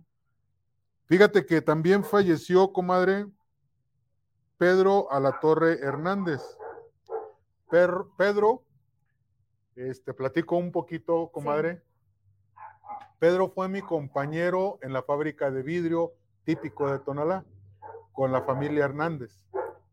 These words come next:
Speaker 1: Éramos unos niños de diez, once años cuando nos daban trabajo abriendo periódico.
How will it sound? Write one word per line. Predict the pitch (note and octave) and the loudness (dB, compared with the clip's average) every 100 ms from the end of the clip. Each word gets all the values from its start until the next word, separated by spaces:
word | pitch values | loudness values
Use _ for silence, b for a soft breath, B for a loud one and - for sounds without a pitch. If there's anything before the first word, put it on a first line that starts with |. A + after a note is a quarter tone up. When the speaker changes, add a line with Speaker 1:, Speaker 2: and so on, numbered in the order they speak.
| _ - - - _ _ - | _ -16 -16 -18 _ _ 2
Speaker 1:
Éramos | F3 G3+ E3 - | 4 4 0 0
unos | F3+ F#3 E3+ - | 2 4 4 2
niños | D3 D#3+ F3+ F3+ D#3+ | -6 -4 -2 -2 0
de | C#3 | 0
diez, | C3 D3 D#3 E3+ D#3+ | 0 2 4 4 2
once | E3+ D#3 D#3+ | -6 -4 -2
años | D#3 E3 D#3+ | -2 -4 -6
cuando | C3+ B2+ B2 B2 A#2+ - _ _ - | -8 -8 -4 -4 -4 -10 _ _ -6
nos | C3 C3+ | 0 2
daban | B2+ D3+ E3+ - | 8 8 8 6
trabajo | D3+ D3 D#3 E3+ | 6 8 6 6
abriendo | D#3 C#3+ D3 D#3 D#3+ D3+ | 4 4 0 2 4 4
periódico. | C#3+ C#3+ G3+ G3+ G3+ D3 | 2 4 4 2 -6 -10